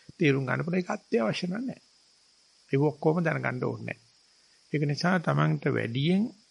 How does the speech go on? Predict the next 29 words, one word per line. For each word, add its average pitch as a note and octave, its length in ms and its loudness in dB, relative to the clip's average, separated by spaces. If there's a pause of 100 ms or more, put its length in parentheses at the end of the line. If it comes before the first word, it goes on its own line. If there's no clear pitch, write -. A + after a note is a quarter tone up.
(240)
වෙලාවක් C#3 560 2
ආනාපානේ B2 500 0
පවත්තන්න, A2+ 460 -2
සතිය A#2 260 -2
පවත්තන්න B2+ 420 -2
පුළුවන් A#2+ 280 -4
මොකද්ද? A2+ 340 -4 (320)
පුළුවන් C3+ 340 0
වෙන්නේ F3+ 220 0
අපි D#3+ 160 -2
ඊට C3+ 140 -2
ගන්න D3+ 180 -2
ප්‍රමාණාත්මක C3+ 680 -2
වශයෙන් C3+ 320 -4
අපේ B2+ 200 0
සතිය A#2+ 280 -4
වැඩෙනවා. F#2+ 340 -8 (420)
ඊට - 160 -6
පස්සේ F3+ 240 2
ආනාපානේ F3 540 2
ගැඹුර, D3 420 4 (560)
ආනාපානේ C3+ 640 0 (640)
අපි A2+ 240 -10
මෙතන A2+ 260 -8
ආනාපානේ A2+ 500 -4 (120)
අරමුණු A#2+ 340 -4
වශයෙන් A#2+ 240 -2
ගත්ත A#2 260 -2
එකේ, A#2+ 300 0